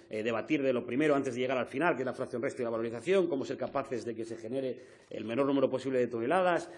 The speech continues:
eh, la idoneidad o no de la valoración energética o la química. Todos estos debates son debates técnicos, no son ideológicos. Y el problema es que, eh, algunos, eh, grupos han llevado este debate al terreno ideológico cuando no lo es. Y cuando lle-, se lleva el debate al terreno ideológico,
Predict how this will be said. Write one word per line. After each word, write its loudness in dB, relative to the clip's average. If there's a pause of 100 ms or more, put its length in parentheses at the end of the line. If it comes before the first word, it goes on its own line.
(240)
eh, -8
la 4
idoneidad 2
o 0
no 6
de 6
la 4
valoración 0
energética -2
o 4
la 0
química. 0
Todos -2
estos -6
debates -2
son -4
debates -2
técnicos, -6 (460)
no -2
son -4
ideológicos. -10 (520)
Y 6
el 2
problema 6 (220)
es -2
que, 0
eh, -12
algunos, -2
eh, -6
grupos 0
han -2
llevado 2
este -6
debate 0 (300)
al 0
terreno 0
ideológico 2
cuando -2
no 2
lo 8
es. 2 (300)
Y -4
cuando 2
lle-, 0
se -4
lleva 6
el 6
debate 4
al -6
terreno 2
ideológico, -2